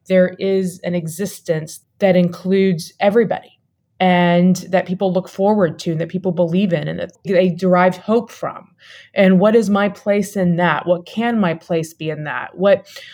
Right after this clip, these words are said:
what is," you know, always wondering, "How can we get along?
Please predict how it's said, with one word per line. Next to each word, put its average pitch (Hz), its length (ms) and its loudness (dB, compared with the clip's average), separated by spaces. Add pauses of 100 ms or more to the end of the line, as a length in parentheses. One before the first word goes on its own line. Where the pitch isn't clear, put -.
(160)
what 226 280 2
is," 208 400 2 (420)
you 226 140 0
know, 208 80 0
always 226 340 4
wondering, 202 440 2
"How 190 640 -2
can 190 380 0
we 175 200 2
get 170 280 0
along? 139 560 -4